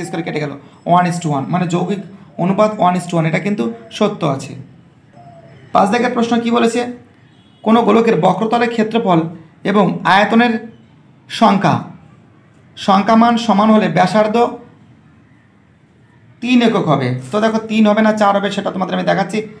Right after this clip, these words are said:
আমরা জানি গোলকের আয়তনের formula কী আছে, four by three pi আর কিউব সমান সমান কী আছে, four pi আর স্কয়ার, গোলকের বক্রতলের ক্ষেত্রফল বা সমগ্রতলের ক্ষেত্রফল, তার মানে কী থাকছে, আর বাই থ্রি সমান সমান ওয়ান, আর সমান সমান কী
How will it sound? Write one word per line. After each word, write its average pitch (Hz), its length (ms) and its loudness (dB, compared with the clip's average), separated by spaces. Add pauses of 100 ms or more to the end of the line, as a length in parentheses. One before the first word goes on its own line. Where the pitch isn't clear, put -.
(300)
আমরা 214 200 4
জানি 233 140 0 (120)
গোলকের 220 320 4 (560)
আয়তনের 226 400 4
formula 220 280 4
কী 196 80 0
আছে, 185 160 -2
four 196 180 0
by 214 180 4
three 214 200 0
pi 202 180 2
আর 208 120 0
কিউব 220 160 0 (540)
সমান 208 200 2
সমান 220 180 4
কী 214 80 2
আছে, 185 160 0
four 202 200 0
pi 208 180 2
আর 202 140 2
স্কয়ার, 202 160 -2 (100)
গোলকের 185 320 -2
বক্রতলের 196 400 -2
ক্ষেত্রফল 196 360 -2 (1300)
বা 160 160 0
সমগ্রতলের 202 420 0
ক্ষেত্রফল, 196 340 0
তার 208 120 -2
মানে 202 140 0
কী 202 100 0
থাকছে, 160 180 -2 (140)
আর 196 160 4
বাই 208 120 2 (120)
থ্রি 208 120 -2 (120)
সমান 196 200 -2
সমান 196 180 4
ওয়ান, 196 120 2 (440)
আর 190 160 2
সমান 196 160 0
সমান 190 180 -2
কী 185 60 0